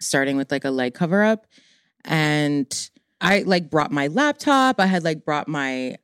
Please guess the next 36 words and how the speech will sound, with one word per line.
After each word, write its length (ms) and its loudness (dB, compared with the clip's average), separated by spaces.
iPad. 500 0
I'm 80 0
like, 140 0
"I'm 100 4
just 100 -4
gonna 140 2
get 100 2
a 40 0
bunch 200 0
of 80 -2
work 260 -2
done." 560 2
Like, 340 -4
you 80 0
know, 300 -2
I 180 4
didn't 240 0
get 360 4
a 140 4
single 460 4
lick 180 2
of 100 4
work 240 0
done. 240 4
We 100 4
were 120 2
just 200 -4
talking 540 -2
the 160 -4
whole 760 0
time 600 0
about 280 -2
tattoos, 720 0
just, 260 -2
like, 220 0
me, 440 -2